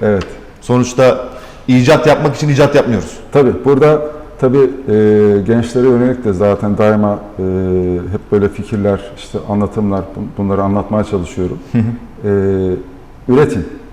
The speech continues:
Speaker 2: Evet.
Speaker 1: Kendiniz kurgulayın, özgürce davranın. Belli sınırlara bağlı kalmayın. Bugün mesela,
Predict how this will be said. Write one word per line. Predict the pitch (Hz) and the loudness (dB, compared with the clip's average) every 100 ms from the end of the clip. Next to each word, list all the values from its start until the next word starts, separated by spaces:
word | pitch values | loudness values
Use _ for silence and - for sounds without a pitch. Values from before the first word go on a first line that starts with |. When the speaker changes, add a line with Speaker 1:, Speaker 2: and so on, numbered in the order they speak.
| - - - | -20 -20 -8
Speaker 2:
Evet. | 107 92 - - - - | -4 -4 -6 -18 -12 -2
Speaker 1:
Kendiniz | 117 127 131 135 - | 2 2 2 0 -2
kurgulayın, | 113 107 123 123 95 - | -2 2 2 2 0 -2
özgürce | 120 127 175 165 175 | 0 2 2 2 4
davranın. | 127 101 90 80 - - - | 4 2 0 -6 -10 -18 -6
Belli | 104 117 | 0 0
sınırlara | 120 131 127 127 123 | 0 0 2 2 2
bağlı | 123 123 123 123 | 4 4 2 2
kalmayın. | 135 131 90 - - - - - - - 95 | 2 2 0 -8 -16 -20 -20 -20 -20 -10 -2
Bugün | 117 139 | 2 2
mesela, | 143 135 135 135 131 | 2 2 2 2 0